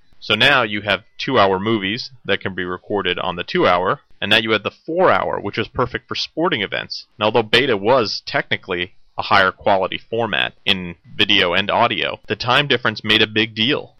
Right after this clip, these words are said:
People wanted to be able to record their own events. People wanted to be able to watch Hollywood movies all on one tape, uninterrupted without switching. So it was a natural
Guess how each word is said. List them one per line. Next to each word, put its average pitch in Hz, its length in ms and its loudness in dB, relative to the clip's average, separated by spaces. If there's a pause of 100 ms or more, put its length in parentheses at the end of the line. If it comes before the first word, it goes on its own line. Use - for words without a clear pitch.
People 117 400 -4
wanted 101 320 0
to 107 80 -14
be 104 160 0
able 98 180 -2
to 104 120 -8
record 101 360 -2
their 98 160 0
own 98 140 -2
events. 107 440 -2 (360)
People 92 220 -8
wanted 95 240 -2
to 92 60 -12
be 92 120 2
able 90 160 -4
to 95 100 -8
watch 87 560 0
Hollywood 90 420 -2
movies 117 540 -4 (100)
all 101 180 0
on 95 140 0
one 90 200 -2
tape, 135 280 0 (360)
uninterrupted 95 640 -2
without 90 280 -6
switching. 127 420 -6 (180)
So 117 240 2
it 117 60 0
was 113 160 -4
a 110 60 0
natural 107 560 -2